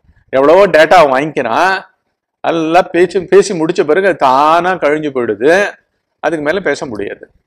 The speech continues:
அதே போல விவகரிக்கிறான் உடம்ப எடுத்துக்கிட்டு. ஏன்? charge, சார்ஜை வாங்கிட்டான். அவனுடைய charge என்ன? அவன் இந்த உடலோடு தன்னை ஐக்கியப்படுத்தி, தப்பான இடத்துல ஐக்கியப்படுத்தி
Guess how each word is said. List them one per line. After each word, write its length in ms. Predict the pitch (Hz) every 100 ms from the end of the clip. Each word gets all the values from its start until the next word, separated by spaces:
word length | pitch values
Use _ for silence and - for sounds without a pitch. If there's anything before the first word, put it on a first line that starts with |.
| _ _ _ -
அதே 240 | 156 175 185 220
போல 180 | 185 185 156
விவகரிக்கிறான் 640 | 151 180 151 131 131 123
உடம்ப 220 | 127 156 143
எடுத்துக்கிட்டு. 480 | 117 123 104 131 160 196 165 _ _ _
ஏன்? 440 | - 175 208 220 226 208 _ _ -
charge, 360 | 147 160 190 180 - _ -
சார்ஜை 360 | 175 - 214 170
வாங்கிட்டான். 580 | 180 226 202 139 113 - _ _ _ _ _ _ _ _ _ _ _ _ _ _
அவனுடைய 360 | 165 190 180 170
charge 360 | 175 190 226 208
என்ன? 260 | 190 196 202 240 320 _ _ _ _ _ _ _ _ _ _ _ _
அவன் 460 | _ 127 165 185 214 226
இந்த 200 | 165 170
உடலோடு 640 | 165 170 208 208 208 196 214 240 - - _ _ _ _ -
தன்னை 240 | 165 175
ஐக்கியப்படுத்தி, 640 | 165 190 220 202 180 160 208
தப்பான 400 | 180 156 - 196 196 170
இடத்துல 280 | 165 170 151
ஐக்கியப்படுத்தி 500 | 165 190 160 147